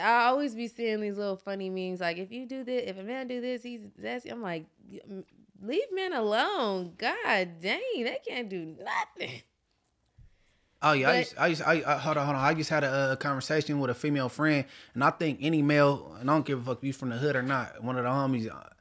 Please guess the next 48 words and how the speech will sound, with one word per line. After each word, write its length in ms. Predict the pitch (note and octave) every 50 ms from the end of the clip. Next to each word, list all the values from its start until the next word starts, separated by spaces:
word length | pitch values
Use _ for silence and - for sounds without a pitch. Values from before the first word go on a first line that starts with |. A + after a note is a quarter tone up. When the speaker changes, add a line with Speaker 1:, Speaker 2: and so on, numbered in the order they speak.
| _ _ _ _ _ _ _ _ _ - - - - - -
Speaker 2:
you 160 | - C#3+ D#3
let 160 | E3 D#3+ D3+
a 40 | C3+
female 340 | - - D#3+ D#3 D3 C#3 C#3
eat 160 | C#3+ C3 -
your 140 | - B2+ C3
ass, 240 | C3+ C3+ B2+ B2 A2
you 60 | C3 A#2+
bisexual, 640 | A2+ A#2+ A2+ G#2+ - - B2 A#2 - - F#2+ F2
nigga. 220 | F#2+ G#2 G#2 A2 A#2 _ _ _ _ _ _ _ _ _ _ _ _ _ _ _ _ _ _ _ -
Speaker 1:
Oh 40 |
yeah, 80 | - A1 -
that's 180 | D#2+ D#2+ -
how, 60 | - B2+ _ _ _ _ _ -
that's 240 | A2+ G#2+ - - _
disgusting. 560 | _ - - - - E2+ D3 - - - A#1+ -
Speaker 2:
You 80 | C3 C#3+
gotta 200 | D3+ C#3+ C3 B2+
leave 160 | C3 B2 A#2
something 240 | - C3+ C3+ B2+ A2+
to 100 | - A2+
the 60 | G2+
bras. 340 | G2 G#2+ A2+ A2+ G#2+ G2 G2+
Let 140 | A#2+ A#2 -
them 140 | A#2+ A2+
have 100 | A2+ A#2 A2
that 160 | A2 A#2 A2+
shit. 300 | - - F#2+ F#2 F2+ - - _ _ _ _ _ _ _ _ _
Speaker 1:
That's 260 | F3+ E3+ D#3 - -
disgusting. 560 | - E3 - - - D#3 D3 - - F3+ E3 E3 F3 E3 _ _ _ _ _ _ _ _ _ _ _ - - _ _ _
Speaker 2:
Yeah, 160 | - A#2+ G2+
some 240 | - - C3+ C3 D#3
of 40 | F3
these 180 | F#3+ F#3 E3
niggas 140 | E3 E3 D3+
is 220 | D3+ C#3+ D3 C#3 C#3
over 220 | C#3 C3+ B2+ A#2
tooting 280 | A2+ - - D3+ B2+ C3
their 180 | C3+ C3+ D3
ass 240 | E3+ F3+ E3+ D#3+ -
up. 160 | D#3 A#2+ G2 - - - - - _
So, 300 | - - C#3+ C3 A2+ - _ _ _ _ _ A2+
th-, 160 | G#2+ A#2+ A#2 G2 - - - - _ - C3 B2 A#2+ B2+ A2+
I, 120 | A#2+ D3+ D3+ -
I 80 | B2+ C#3
think 220 | - - C#3+ A2+ A2+
any 200 | C3 D#3+ F#3+ F#3+
male, 440 | F#3 F#3+ G#3 G3 F3 E3 F3 F3+